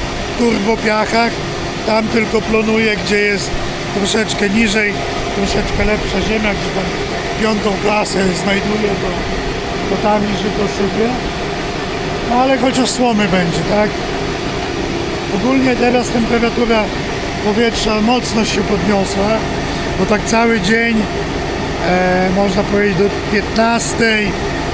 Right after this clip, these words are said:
czternastej, piętnastej było tak dwadzieścia trzy stopnie. Teraz jest już dwadzieścia siedem, wiaterek i te zboża wreszcie oddały tą wodę, da się to kosić. Wszyscy w okolicy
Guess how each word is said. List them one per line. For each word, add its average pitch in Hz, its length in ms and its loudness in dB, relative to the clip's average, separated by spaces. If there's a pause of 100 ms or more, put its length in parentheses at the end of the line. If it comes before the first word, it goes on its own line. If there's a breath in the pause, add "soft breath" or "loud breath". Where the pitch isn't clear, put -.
(140)
czternastej, 208 580 0
piętnastej 214 580 0
było 208 240 2
tak 208 140 0
dwadzieścia 202 440 0
trzy - 200 -2
stopnie. 202 480 -2 (600)
Teraz 220 360 2
jest 208 240 0
już 196 140 2
dwadzieścia 202 480 0
siedem, 226 440 2 (500)
wiaterek 220 580 2 (800)
i 220 420 2
te 214 160 2
zboża 208 520 0
wreszcie 208 600 0 (920)
oddały 247 580 2
tą 233 220 0
wodę, 220 360 2
da 214 180 2
się 190 140 -2
to 208 120 0
kosić. 208 480 0 (680)
Wszyscy 233 400 -2
w 208 80 0
okolicy 220 480 -2